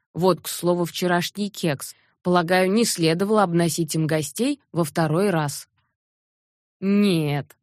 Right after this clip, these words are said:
сказал почти в то же время мистер Найтли, "вы не пренебрегаете своими обязанностями, и не часто от вас ускользает смысл моих слов.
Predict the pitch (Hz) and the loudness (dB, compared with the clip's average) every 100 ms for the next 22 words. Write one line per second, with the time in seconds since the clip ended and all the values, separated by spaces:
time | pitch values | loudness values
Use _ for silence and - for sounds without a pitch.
0 | _ - - 156 147 151 147 147 - - | _ -14 -6 -2 0 -2 -2 -4 -6 -6
1 | 156 - 151 147 147 143 220 233 170 165 | -8 -4 -4 -2 -2 -2 -2 -2 -2 -4
2 | - 170 175 160 147 143 143 143 - - | -6 -4 -2 -2 -2 -4 -6 -8 -18 -10
3 | 160 156 156 156 151 170 180 180 226 220 | -6 -2 0 -2 -2 -2 -2 -2 -2 2
4 | 170 156 147 151 - 156 156 151 156 160 | 2 0 -2 -10 -4 -2 -2 -2 -2 0
5 | 151 147 143 143 - 147 139 143 _ _ | -2 -2 -6 -8 -8 -8 -8 -10 _ _
6 | - 175 165 147 - 147 190 - 208 175 | -4 0 0 -2 -2 -2 -2 -2 -6 -2
7 | 165 156 156 - 160 151 156 156 151 - | -4 -4 -8 -6 -4 -4 -2 -2 -4 -4
8 | 165 151 160 160 160 165 160 - 160 135 | -4 -4 -4 -2 0 -2 -4 -4 -2 -2
9 | - | -6